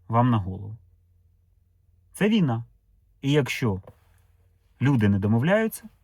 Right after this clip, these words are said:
то стріляють гармати.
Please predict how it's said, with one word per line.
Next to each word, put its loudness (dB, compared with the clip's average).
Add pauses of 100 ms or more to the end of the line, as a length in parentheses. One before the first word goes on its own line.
(880)
то -4 (800)
стріляють 0
гармати. -4